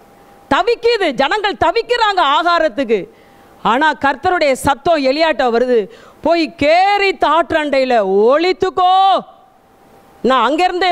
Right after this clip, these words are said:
உனக்கு என்ன செய்வேன்? கேரித் ஆற்றின் தண்ணீரை குடி. நான் என்ன செய்வேன்? உனக்கு காகங்கள் மூலமா உனக்கு ஆகாரம் கொடுப்பேன்." காகங்கள்லாம்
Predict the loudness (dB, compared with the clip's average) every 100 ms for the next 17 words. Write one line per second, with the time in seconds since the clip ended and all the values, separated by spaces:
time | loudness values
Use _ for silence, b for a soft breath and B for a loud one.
0 | -2 -2 -2 -2 -2 -4 -2 -2 0 -2
1 | 0 0 0 -2 0 0 0 0 -2 0
2 | 0 0 -4 -8 _ b b b -2 0
3 | -2 -2 -2 -2 -2 -4 -2 0 2 0
4 | 0 -2 -2 0 0 0 -2 -4 -2 0
5 | 0 0 0 0 -2 -4 -4 -6 -6 _
6 | _ -20 -20 -20 -20 -20 -20 -12 -4 -2
7 | 0 -2 -2 0 0 0